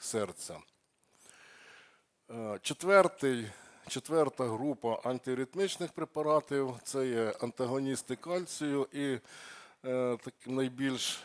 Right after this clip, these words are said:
яскравим представником є верапаміл. І ці препарати в основному працюють на рівні, е, синусового та атріовентрикулярного вузла. Ці препарати є препаратом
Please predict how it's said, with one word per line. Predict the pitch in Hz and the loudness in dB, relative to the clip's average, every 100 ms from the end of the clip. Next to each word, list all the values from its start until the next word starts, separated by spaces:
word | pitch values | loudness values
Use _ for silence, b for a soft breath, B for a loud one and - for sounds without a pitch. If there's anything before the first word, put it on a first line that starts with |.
| - | -6
яскравим | 123 117 135 135 127 123 | -4 -2 2 2 4 0
представником | - 127 - 139 147 143 175 170 127 | -2 -6 -2 -4 -4 -4 -2 -2 -2
є | 127 131 120 117 | 0 2 0 -2
верапаміл. | 123 120 - 123 165 190 185 - _ _ _ _ _ _ _ _ - - | -2 -2 -2 -2 2 4 2 -4 _ _ _ _ _ _ _ _ -16 -2
І | 151 143 - - | 2 4 2 -4
ці | - 156 | -4 0
препарати | 143 - 135 147 143 131 | 0 0 2 4 2 0
в | |
основному | 120 - 120 127 127 117 | -2 -2 -4 -2 -2 -2
працюють | - 113 - 147 139 127 - | -2 -4 -4 -4 -4 -4 -4
на | 113 | -4
рівні, | 127 131 123 120 110 B B B B B B 123 | -2 -2 0 0 -2 B B B B B B -2
е, | 123 117 113 110 110 104 98 | 0 2 2 2 2 0 0
синусового | - 151 160 156 127 139 127 123 - | -2 2 4 2 0 -2 -2 -2 -4
та | - 120 - - | -2 0 0 0
атріовентрикулярного | 135 131 117 117 117 - 120 - 135 135 123 127 135 | 2 4 2 0 -2 -2 -8 -4 4 4 4 0 0
вузла. | 147 139 156 165 160 | 0 -2 0 2 2
Ці | - 127 | 0 -6
препарати | 120 110 123 127 120 113 | -6 -2 2 2 2 -2
є | 110 110 | -2 -2
препаратом | 113 110 117 117 110 107 104 | -4 -4 0 0 0 -4 -6